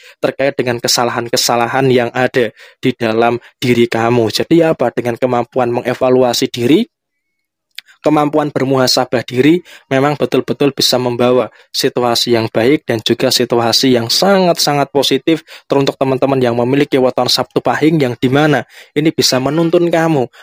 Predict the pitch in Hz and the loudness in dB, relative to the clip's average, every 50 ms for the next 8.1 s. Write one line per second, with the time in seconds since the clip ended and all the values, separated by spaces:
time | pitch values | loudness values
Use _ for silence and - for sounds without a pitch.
0 | - _ - 143 139 147 139 - - 151 - 143 143 - 135 - - 123 - - | -14 _ -4 -2 -2 -2 -2 0 -2 -2 0 0 -2 -2 -4 -2 -4 -4 -2 -2
1 | 131 - 135 127 - - 123 - - 131 127 131 - 123 120 120 127 147 165 170 | 0 0 0 0 0 0 0 0 0 0 -2 0 0 0 0 2 2 2 2 2
2 | - - - - - 123 120 127 127 127 - 131 131 117 - - 127 120 123 123 | 2 0 -2 -2 -4 0 0 0 0 0 -2 -2 -2 0 0 0 0 2 2 2
3 | 123 120 - - - - _ _ - 127 117 - - 131 120 110 113 - - _ | 2 0 -4 -8 -16 -20 _ _ -2 -2 0 0 -2 -2 -2 -2 -6 -8 -14 _
4 | _ _ 131 120 117 113 113 104 - - _ 131 131 131 135 147 143 127 120 123 | _ _ 2 2 4 4 2 0 -4 -6 _ -2 -2 0 2 2 0 0 -2 -6
5 | - - 113 123 - 143 139 135 - 151 185 214 233 _ _ _ - - - - | -6 -8 -6 -4 -4 -4 -2 0 0 0 0 0 -6 _ _ _ -20 -20 -20 -18
6 | _ - 156 160 - 180 165 160 156 151 160 160 139 160 190 180 160 143 135 - | _ -4 -2 -2 0 -2 -2 -2 -2 -2 -4 -2 -2 0 0 0 0 -2 0 -2
7 | 135 131 - 139 131 - 151 - - 143 131 - - - - - 151 156 165 160 | -2 -2 0 -2 0 0 0 0 0 -2 -2 -2 -2 -2 -2 0 0 0 0 -2
8 | 143 | -6